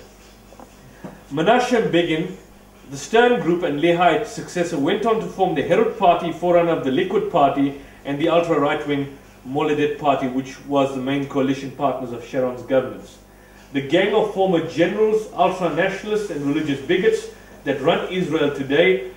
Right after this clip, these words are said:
are the political heirs of terrorists who furthermore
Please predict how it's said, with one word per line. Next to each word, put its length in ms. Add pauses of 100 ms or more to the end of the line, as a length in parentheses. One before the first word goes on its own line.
(140)
are 220
the 160
political 600
heirs 360
of 200
terrorists 600 (220)
who 100
furthermore 800